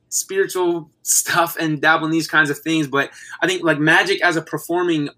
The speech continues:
art, what you normally see just on stages, um,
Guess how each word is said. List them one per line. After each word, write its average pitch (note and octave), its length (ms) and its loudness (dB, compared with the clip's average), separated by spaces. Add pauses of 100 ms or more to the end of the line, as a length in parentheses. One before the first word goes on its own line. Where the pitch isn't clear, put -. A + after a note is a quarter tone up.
art, D3 380 0 (280)
what D3+ 140 -4
you D#3+ 100 0
normally E3 280 2
see E3 220 0
just D3 220 -4
on C#3+ 200 -4
stages, C#3+ 720 -4 (360)
um, C3 400 -4